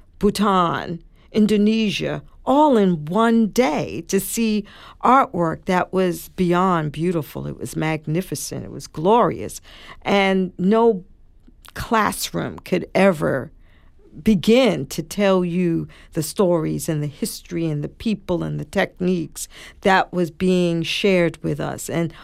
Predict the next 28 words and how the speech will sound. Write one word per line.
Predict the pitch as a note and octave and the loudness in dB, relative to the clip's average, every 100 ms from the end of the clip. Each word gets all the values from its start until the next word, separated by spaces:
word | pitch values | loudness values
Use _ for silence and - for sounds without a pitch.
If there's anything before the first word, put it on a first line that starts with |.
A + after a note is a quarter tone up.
| - | -4
all | - G3+ | 4 4
the | G3 F#3 | 4 0
dealers | D3 G#3 G3 E3 | 2 2 2 0
were | - | -4
so | - A3 G3 F#3 F3 E3+ - - | -2 2 4 4 2 -4 -16 -8
welcoming | D#3 G3 G#3 G3+ F#3 D#3+ D3+ | 2 2 2 0 0 0 -2
and | - F3 D#3 | 0 0 0
wanting | D#3 F3+ G3+ G3+ - F3 D3 | 0 0 0 -2 -4 -4 -4
to | - E3 | -8 -6
share | - - F#3 F3 G2 B2+ - - | -4 0 2 0 -2 -8 -14 -8
because | - F3+ G#3 F#3 | -4 -2 0 2
it | F#3+ | 0
was | F3+ - | 0 0
like | F3 E3 - | 0 0 0
their | E3+ | 0
babies. | D3+ F3 F3+ E3+ D3 - | 2 2 2 0 -6 -6
It | D#3+ - | -6 -2
wasn't, | F3+ F3 F#3 E3 - - - | 0 0 0 -2 -6 -18 -2
"Oh, | F3 | 0
this | D#3+ F#3 - | 2 0 0
is | E3 | -4
just | - F3+ - | 0 0 -2
for | - | -8
trade," | D#3 - A3+ G3 D#3+ - | -6 0 2 2 0 -2
but | E3 D#3+ - | -2 -4 -2
they | F3 | -2
felt | E3+ F#3+ E3+ | 0 0 0
so | - - F3 | -2 -4 -4